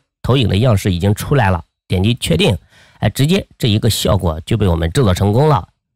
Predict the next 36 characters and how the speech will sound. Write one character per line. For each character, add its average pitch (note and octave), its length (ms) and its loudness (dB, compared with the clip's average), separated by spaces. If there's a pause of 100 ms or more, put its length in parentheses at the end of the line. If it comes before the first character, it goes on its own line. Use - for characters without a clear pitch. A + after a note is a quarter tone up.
(520)
那 G#3 100 -2
接 A#3+ 100 0
下 B3 140 2
来 G#2+ 120 4
我 G#2+ 120 2
们 G#2+ 100 0
就 G#2+ 140 0
可 - 240 -4
以 F#2 260 -2
使 - 240 -6
用 G2+ 240 -2
填 G2 240 -2
充 B2+ 180 2
不 B2+ 80 0
透 C3+ 80 4
明 G#2 240 2
度。 C#3 220 -2 (540)
到 - 100 0
底 B2+ 140 2
什 A2 120 0
么 D#3+ 140 2
是 D#3+ 160 0
填 A#2 160 0
充 C#3 140 2
不 - 60 2
透 C3 100 2
明 G#2+ 120 2
度？ C3 200 0 (500)
那 - 80 -2
填 F#3+ 180 0
充 B3 160 2
不 G#3 80 2
透 A3 140 2
明 E3 180 2
度 G#3+ 140 2
啊， F#2+ 100 2